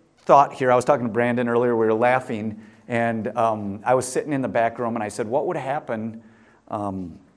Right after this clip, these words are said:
if you walked in, and I'm sitting here studying, and I'm stark naked?" All sorts of things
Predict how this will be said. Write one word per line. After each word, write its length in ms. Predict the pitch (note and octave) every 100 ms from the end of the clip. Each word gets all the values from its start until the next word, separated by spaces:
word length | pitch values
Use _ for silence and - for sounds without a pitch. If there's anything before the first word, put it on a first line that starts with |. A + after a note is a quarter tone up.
| _ _ _ _ _ _ - _
if 380 | C3+ B2+ C3 -
you 140 | C3
walked 320 | D3 C#3 C3+ D#3
in, 500 | C#3 A#2+ A#2 - - - -
and 140 | B2
I'm 100 | B2+
sitting 260 | A#2 D#3+ C#3
here 120 | C3
studying, 420 | C3 D3 C3 B2+
and 140 | B2 A#2
I'm 240 | A2+ G#2+
stark 340 | - B2 A#2
naked?" 440 | B2+ C3+ C#3 F2 D#2+ - _ _ _ _ _ _ - - - - _ _ _ _ _ _ _ -
All 140 | D3+
sorts 280 | F3+ G3+ -
of 80 | D3+
things 420 | B2+ A#2+ C3 -